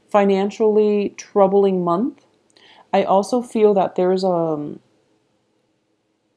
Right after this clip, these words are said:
there's a new home. A lot of you are changing homes, are looking for a home, changing properties. And a lot of you are just, um, I feel like practical responsibilities are kind of falling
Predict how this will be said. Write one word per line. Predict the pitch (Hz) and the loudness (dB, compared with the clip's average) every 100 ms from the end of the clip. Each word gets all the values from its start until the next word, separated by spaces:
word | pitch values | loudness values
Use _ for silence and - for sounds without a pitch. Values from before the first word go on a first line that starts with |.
| _ _ _ _ _ _ _ - | _ _ _ _ _ _ _ 2
there's | 214 226 | 4 6
a | 269 | 4
new | 233 214 214 | 4 4 2
home. | - 208 196 185 165 | 0 2 4 2 -2
A | 180 | -2
lot | 180 196 | 0 0
of | 208 | 0
you | 202 | -2
are | 170 | -2
changing | 165 196 185 185 170 | -4 -4 -4 -6 -6
homes, | 170 185 196 214 208 | -2 0 0 0 -4
are | 175 | -4
looking | 170 190 226 220 | -2 -2 -4 -4
for | 220 220 | -4 -4
a | 214 | -2
home, | 220 214 208 | -2 -2 -4
changing | 202 185 180 170 | -4 -6 -6 -8
properties. | - 190 202 220 220 233 240 - _ - - _ | -4 -2 0 0 0 -4 -8 -14 _ -20 -20 _
And | 196 | -2
a | 196 | 0
lot | 190 190 214 | 2 4 2
of | 233 | 0
you | 214 202 202 | 0 2 2
are | 180 170 165 | 2 0 0
just, | 196 202 - | -2 -4 -4
um, | 202 175 151 147 - | -4 -4 -4 -10 -6
I | 180 196 | 0 0
feel | 226 277 | 0 0
like | 302 175 - - | 0 -2 -4 0
practical | 202 208 - 240 233 226 | 0 0 -4 -2 2 2
responsibilities | 196 180 - 180 185 185 175 180 185 214 233 269 302 - - _ _ _ - - | 0 -4 -4 -4 -4 -4 -4 0 2 2 2 0 -2 -8 -20 _ _ _ -8 0
are | 196 | 0
kind | 196 233 240 | 0 -2 0
of | 277 | -2
falling | - 220 214 220 220 220 | 0 2 2 2 -2 -4